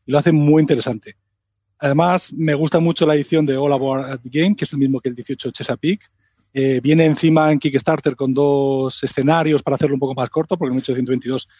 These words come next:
se puede ir perfectamente a las siete horas. Eh, viene un escenario norte y otro central, pero la verdad que el juego, eh, posiblemente ha sido el dieciocho, después de, de mil ochocientos diecisiete, que más me ha gustado de los que he jugado. Así que mil ochocientos veintidós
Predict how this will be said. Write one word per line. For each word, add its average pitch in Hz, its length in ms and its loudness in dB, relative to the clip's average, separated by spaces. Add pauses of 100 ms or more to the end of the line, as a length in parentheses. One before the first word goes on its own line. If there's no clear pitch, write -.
se - 140 -14
puede 131 160 -4
ir 120 40 -6
perfectamente 135 540 -4
a 127 60 0
las 127 260 -2
siete 127 300 -4
horas. 170 400 0 (680)
Eh, 131 420 2
viene 139 200 2
un 143 160 4
escenario 139 440 2
norte 147 380 0
y 135 80 -2
otro 135 340 -4
central, 147 520 -2 (440)
pero 143 160 0
la 143 60 2
verdad 147 180 2
que 160 100 0
el 147 40 4
juego, 170 580 0
eh, 127 440 -6 (360)
posiblemente 156 380 -2
ha 143 40 2
sido 151 200 2
el 143 80 -4
dieciocho, 151 680 -2
después 147 300 -4
de, 143 180 -4
de 139 200 -4
mil 139 80 0
ochocientos 139 240 -6
diecisiete, 147 280 -2
que 135 120 -2
más 131 160 0
me 135 80 0
ha - 20 0
gustado 120 640 -4
de 117 80 -14
los 110 120 -16
que 120 80 -12
he - 20 -8
jugado. 107 280 -16 (460)
Así 127 180 -4
que 131 140 2
mil 156 240 4
ochocientos 147 540 0
veintidós 135 520 0